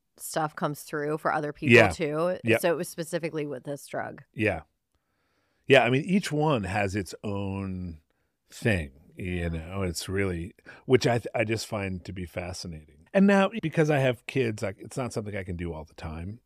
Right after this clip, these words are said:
Speaker 2: you know? It's
Speaker 1: Sure. I like that the D M T is, like, the busy parent <laughs> psychedelic.
Speaker 2: Yeah, the businessman psychedelic.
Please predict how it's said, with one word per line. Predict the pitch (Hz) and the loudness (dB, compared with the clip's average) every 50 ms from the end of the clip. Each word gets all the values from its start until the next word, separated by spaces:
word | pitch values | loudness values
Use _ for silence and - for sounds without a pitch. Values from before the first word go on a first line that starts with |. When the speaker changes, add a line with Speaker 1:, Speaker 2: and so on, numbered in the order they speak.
| _ - | _ -10
Speaker 2:
you | 107 101 98 | -6 -6 -4
know? | 95 101 107 110 | -4 -4 -6 -6
It's | 95 78 - | -6 -4 0
Speaker 1:
Sure. | - 175 - - 143 - _ _ _ _ _ _ _ _ _ _ _ _ _ _ _ - | 0 0 0 0 -4 -10 _ _ _ _ _ _ _ _ _ _ _ _ _ _ _ 2
I | 196 | 2
like | 208 214 208 208 - | 6 6 6 6 6
that | 208 185 170 156 - | 4 4 4 4 2
the | 160 165 | -2 -4
D | 151 170 160 151 | -2 -2 -2 -2
M | 151 156 | -2 -4
T | - - 147 147 | -6 -8 -8 -8
is, | 151 139 - | -8 -8 -8
like, | - 151 143 139 - - | -8 -8 -8 -10 -10 -8
the | 147 147 143 | -8 -6 -6
busy | 147 147 147 143 139 147 143 | -6 -6 -8 -6 -6 -10 -12
parent | - - 151 135 127 139 143 135 135 - _ _ | -10 -10 -10 -8 -8 -6 -6 -6 -8 -10 _ _
<laughs> | - | -6
psychedelic. | 190 170 214 - - - 220 202 185 208 196 202 190 190 196 202 214 226 - - - | -6 -4 -4 -6 -2 0 0 2 2 4 4 6 8 10 10 10 8 8 4 4 6
Speaker 2:
Yeah, | 220 185 160 | 8 8 8
the | 170 165 | 8 6
businessman | 151 175 180 165 156 147 - - 131 101 98 95 | 10 10 8 8 8 2 0 0 0 2 2 0
psychedelic. | - - - 90 - 101 92 92 90 92 95 - | 0 -2 -4 -2 -2 -4 -2 -2 -2 -4 -6 -10